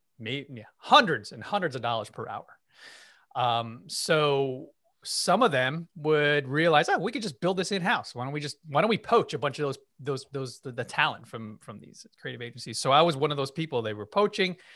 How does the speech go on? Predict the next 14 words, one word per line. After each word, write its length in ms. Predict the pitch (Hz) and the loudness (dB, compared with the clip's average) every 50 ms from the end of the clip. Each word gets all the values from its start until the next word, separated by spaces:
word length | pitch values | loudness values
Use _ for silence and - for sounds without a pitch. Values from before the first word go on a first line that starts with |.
| - - - _ _ | -20 -20 -20 _ _
And 140 | - 123 120 | -10 -6 -4
then 100 | 123 120 | -2 -2
I 60 | 120 | -2
started 360 | 117 - - - 123 123 120 113 | -2 -2 -4 -4 -4 -4 -4 -8
to 80 | - 117 | -12 -6
get 200 | 110 123 - - | -4 -4 -4 -4
known, 480 | 120 123 123 123 123 120 120 120 120 113 - _ _ _ _ _ _ _ | -6 -6 -6 -6 -4 -6 -6 -6 -8 -10 -12 _ _ _ _ _ _ _
uh, 300 | - 104 104 107 110 107 | -10 -8 -8 -8 -8 -8
for 600 | - - - - 113 110 110 110 110 113 107 107 - - | -10 -14 -14 -12 -12 -10 -10 -12 -14 -14 -16 -20 -12 -8
building 320 | 123 123 120 117 113 113 | -6 -6 -6 -6 -8 -8
in-house 400 | 113 117 113 113 110 104 95 - | -10 -10 -8 -8 -8 -8 -8 -10
creative 560 | - - - 98 101 110 135 151 131 101 - | -14 -16 -16 -14 -10 -8 -8 -8 -8 -10 -10
agencies, 880 | 98 92 78 73 - - 110 - - 110 92 87 95 113 - - - - _ | -14 -18 -18 -18 -20 -20 -18 -16 -14 -14 -14 -14 -14 -14 -14 -14 -14 -14 _
um, 400 | - 104 98 98 95 95 95 98 | -14 -12 -12 -12 -12 -14 -16 -18